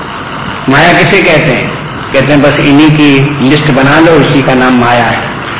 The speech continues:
और मत ढूंढते फिरो कहीं माया कहाँ है, कैसी है, अपने आप के मानसिक विकार हैं, इन्हीं को समझ लो, यही अविद्या माया है। और प्रबल अमित को बरने पारा, <clears throat> इसके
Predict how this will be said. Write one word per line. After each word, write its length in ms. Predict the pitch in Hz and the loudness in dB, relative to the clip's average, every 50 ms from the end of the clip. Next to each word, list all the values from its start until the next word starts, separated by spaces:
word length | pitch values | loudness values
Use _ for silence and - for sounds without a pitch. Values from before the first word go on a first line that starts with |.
| - - - - - | -12 -12 -10 -4 0
और 180 | 135 143 143 143 | 2 2 4 4
मत 160 | 147 165 165 | 4 4 4
ढूंढते 440 | 151 139 139 147 139 127 156 165 143 | 2 2 2 2 2 2 2 2 2
फिरो 280 | 139 143 156 151 151 | 2 2 2 2 2
कहीं 200 | 147 131 143 143 | 2 2 2 2
माया 300 | 143 135 135 139 143 143 | 2 2 2 2 2 2
कहाँ 280 | 139 139 127 131 139 143 | 2 0 0 0 0 2
है, 200 | 139 139 139 139 | 2 2 2 2
कैसी 300 | 139 135 135 143 151 147 | 2 2 2 2 2 2
है, 540 | 151 165 185 175 151 127 - - - - - - - - 120 | 4 4 4 2 2 0 0 -2 -4 -6 -8 -8 -8 -6 -4
अपने 280 | 123 - 131 139 135 | -2 0 0 2 2
आप 280 | 135 131 135 131 135 - | 2 2 2 0 0 0
के 80 | 139 | 2
मानसिक 400 | 135 127 127 131 131 117 - 135 | 2 2 2 0 0 0 0 -2
विकार 400 | 131 123 135 127 135 131 131 135 | 0 0 0 0 0 0 0 2
हैं, 140 | 139 143 139 | 2 2 2
इन्हीं 180 | 127 131 135 131 | 2 2 2 2
को 100 | 135 127 | 0 -2
समझ 260 | - 131 127 127 127 131 139 | -2 -2 -2 0 0 0 2
लो, 60 | 135 | 2
यही 280 | 131 131 131 131 135 135 | 2 2 2 2 2 2
अविद्या 420 | 123 120 127 113 113 131 131 127 | 2 0 0 0 0 0 0 0
माया 340 | 123 123 123 123 123 123 120 | 0 0 0 0 0 0 0
है। 200 | 117 113 110 113 - - - - - - - - - - - - - - - - - - - - - - - - - - - - - - 131 | -2 -4 -6 -8 -10 -10 -10 -10 -10 -10 -10 -10 -10 -10 -10 -10 -10 -10 -10 -10 -10 -10 -8 -8 -8 -8 -8 -8 -8 -8 -8 -10 -6 -2 0
और 240 | 135 139 - 139 143 | 0 2 2 2 2
प्रबल 260 | 156 147 175 185 185 | 2 4 4 4 2
अमित 480 | - - 160 156 165 156 165 156 - | 2 2 2 2 2 4 2 2 2
को 120 | 160 156 151 | 2 2 2
बरने 460 | 131 143 143 147 151 151 151 151 151 | 2 2 2 2 4 4 4 2 2
पारा, 440 | 147 151 143 139 143 143 170 170 156 147 147 147 147 147 147 147 147 - - - - - - - - 160 | 2 2 2 2 2 2 2 2 2 2 2 2 0 0 -2 -4 -4 -6 -8 -10 -10 -10 -6 -4 -2 0
<clears throat> 260 | 156 135 123 143 139 | 2 2 2 2 2
इसके 420 | 151 - - - - 175 170 160 | 2 0 0 0 0 0 2 2